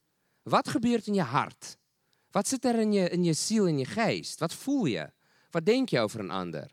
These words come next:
Ehm, want wie eet en drinkt, eet en drinkt zich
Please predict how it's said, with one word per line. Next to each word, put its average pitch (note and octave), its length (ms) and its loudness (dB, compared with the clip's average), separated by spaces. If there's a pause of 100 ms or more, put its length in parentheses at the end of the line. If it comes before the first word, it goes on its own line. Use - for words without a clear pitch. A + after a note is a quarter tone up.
(1200)
Ehm, D3+ 680 2 (1040)
want D#3+ 280 2
wie D3+ 180 -4
eet A#3 260 0
en F#3+ 120 0
drinkt, D3 340 0
eet G3+ 220 0
en D3 160 -2
drinkt C3+ 420 -2
zich E3 380 0